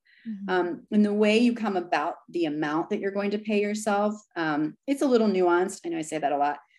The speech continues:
Speaker 2: but, um, you, you just wanna think about a few things. You wanna, of course, look at what you've made, what your profit is. Um,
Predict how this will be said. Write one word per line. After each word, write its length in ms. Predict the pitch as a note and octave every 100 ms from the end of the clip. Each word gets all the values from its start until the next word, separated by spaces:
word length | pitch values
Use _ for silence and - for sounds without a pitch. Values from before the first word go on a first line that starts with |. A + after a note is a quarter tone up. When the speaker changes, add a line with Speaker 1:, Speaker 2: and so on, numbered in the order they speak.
| _ _
Speaker 2:
but, 320 | F3+ F3 -
um, 480 | F3+ E3+ D#3 D3+ - _ _ _ -
you, 320 | B3 B3 B3
you 100 | C#4
just 200 | C4 E4+
wanna 160 | F4 F4
think 160 | C4+
about 200 | G#3+ F#3 F3
a 20 |
few 220 | F3+ E3+
things. 400 | - - - -
You 100 | F#3+
wanna, 300 | F3+ F3 F3
of 100 | F3
course, 260 | - G3+ G#3
look 180 | G3 F3+
at 160 | F3+ D#3+
what 160 | D#3
you've 160 | F#3 F#3+
made, 320 | D#3+ C#3 D#3
what 120 | D#3
your 140 | F3+ F3+
profit 340 | C3+ B2+ C3+
is. 380 | A2+ G#2 D#3+ F#3 - _ _ _ -
Um, 480 | D#3 C#3+ C#3 C#3